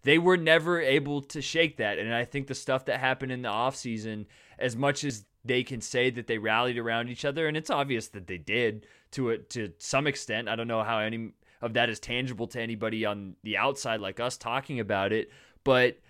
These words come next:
to say that it didn't affect them at all, I think would be lying, because they went through the motions all season, and I don't think they ever recovered from what happened at Big Ten Media Days.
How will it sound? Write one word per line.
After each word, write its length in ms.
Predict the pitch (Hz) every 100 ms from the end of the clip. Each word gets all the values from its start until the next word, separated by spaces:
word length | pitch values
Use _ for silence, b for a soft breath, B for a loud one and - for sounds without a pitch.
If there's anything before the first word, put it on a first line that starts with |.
| b b 139
to 140 | 156
say 260 | 139 170 165
that 160 | 156
it 120 | 151 131
didn't 220 | 156 143
affect 320 | 123 139 135
them 180 | 151 139
at 100 | 139
all, 220 | 143 143
I 160 | 117 113
think 260 | 139 113
would 160 | 123 113
be 140 | 113
lying, 520 | 110 110 110 104 98
because 580 | 92 101 113 104 101 92 - b _
they 480 | 101 120 127 135 135
went 300 | 120 131 120
through 140 | 135
the 80 | 123
motions 500 | 120 123 120 117 98
all 260 | - 117
season, 380 | 117 - 120 110
and 120 | 101
I 140 | 104 127
don't 180 | 139 127
think 160 | 143
they 160 | 127 120
ever 160 | 120
recovered 440 | 120 123 117 104 87
from 160 | 117
what 180 | 113 101
happened 320 | 120 117 101
at 80 | 104
Big 160 | 92 101
Ten 200 | 110 98
Media 300 | 98 92 82
Days. 340 | 82 80 -